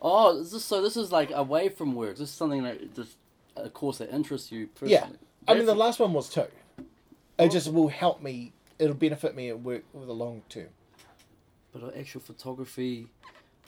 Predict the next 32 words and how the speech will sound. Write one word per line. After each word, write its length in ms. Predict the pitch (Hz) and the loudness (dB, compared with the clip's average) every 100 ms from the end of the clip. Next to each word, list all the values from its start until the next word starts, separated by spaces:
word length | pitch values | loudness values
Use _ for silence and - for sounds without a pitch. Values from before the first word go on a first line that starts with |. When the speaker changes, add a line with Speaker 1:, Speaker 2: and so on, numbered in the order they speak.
| - - | -20 -16
Speaker 1:
um, 320 | 117 110 110 110 | -12 -10 -10 -8
where's, 200 | 147 156 | -6 -6
who's 180 | 123 160 | -6 -8
that 140 | 165 208 | -8 -6
through? 220 | - - - _ 156 | -8 -8 -14 _ -2
Speaker 2:
Yuko. 320 | 175 151 104 _ _ - - - - _ | 0 0 -2 _ _ -20 -20 -20 -20 _
Speaker 1:
Is 140 | - 123 | -14 -10
that 220 | 135 131 | -10 -10
the 120 | 127 | -10
audio 320 | 123 123 120 117 | -8 -8 -8 -10
visual 580 | 120 117 127 123 123 131 _ - | -12 -8 -6 -6 -8 -12 _ -12
unit 260 | 135 143 135 | -8 -8 -8
down 280 | 120 117 | -12 -12
King 220 | 113 131 135 | -10 -10 -10
Street? 300 | - 190 202 _ - | -12 -16 -16 _ -8
Speaker 2:
I 100 | 123 | -6
don't 200 | 85 - | -6 -10
know. 80 | - - - - - | -16 -16 -16 -16 -14
I 40 | 143 | -14
haven't 180 | 127 120 | -14 -12
Speaker 1:
That's 140 | 110 | -12
Speaker 2:
enrolled. 240 | 101 95 101 | -10 -10 -10
It's 120 | - | -10
two 120 | - | 0
hundred 200 | 196 123 | 2 0
bucks. 440 | 104 85 - - - _ _ _ - | -8 -10 -14 -20 -20 _ _ _ -20
Speaker 1:
Two 60 | 220 | -14
hundred 140 | 185 | -12
bucks? 240 | 147 165 - - | -10 -12 -14 -18
Oh, 160 | - - | -18 -18
take 220 | - | -16
my, 80 | 214 | -12